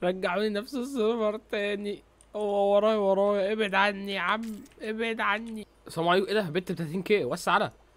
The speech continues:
حط تلاتين كي بسرعة. ها، ها. دخول مفاجئ، دخول، دخلت عملت دخول مفاجئ. حد هي، ها، حد هيزود عليا؟ لا هيزود عليا. يا عم يلا. واحد وتلا-، اتنين وتلا-، تلاتة وتلاتين. اديله.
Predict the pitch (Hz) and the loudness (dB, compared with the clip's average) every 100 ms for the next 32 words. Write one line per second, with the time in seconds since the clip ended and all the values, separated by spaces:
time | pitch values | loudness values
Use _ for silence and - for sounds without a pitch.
0 | _ - 180 220 202 175 208 226 247 160 | _ -2 2 2 2 -4 -2 0 0 -4
1 | - - - - - - - - _ - | -6 -20 -20 -20 -20 -20 -20 -20 _ 0
2 | 151 123 120 - 139 - - 208 175 160 | 2 2 0 0 0 0 -8 -10 0 2
3 | 233 214 196 226 226 220 220 151 170 202 | 4 4 4 4 4 0 -4 -6 -2 0
4 | 160 196 220 151 175 220 165 208 190 165 | 0 0 0 2 2 0 -4 -4 -2 -2
5 | 190 147 - 160 160 160 151 143 156 151 | 0 -2 -2 -2 2 4 4 6 6 4
6 | 131 131 127 135 135 190 160 127 160 151 | 2 2 2 2 4 2 2 2 2 4
7 | 175 180 - - - - _ _ _ - | 4 2 -8 -20 -20 -20 _ _ _ -2
8 | 131 135 139 147 151 139 135 135 139 131 | 2 6 6 6 4 2 2 2 2 0
9 | 113 101 - 143 151 143 151 143 135 143 | -4 -8 -8 2 4 4 2 -2 -2 0
10 | 127 120 135 160 160 156 147 131 127 147 | 0 -2 -4 -2 0 0 0 -2 0 0
11 | 151 170 160 156 151 147 143 143 147 160 | 0 -2 -2 0 0 0 -2 -2 -2 0
12 | 185 196 226 226 226 220 208 156 | -2 0 2 4 4 2 -6 -12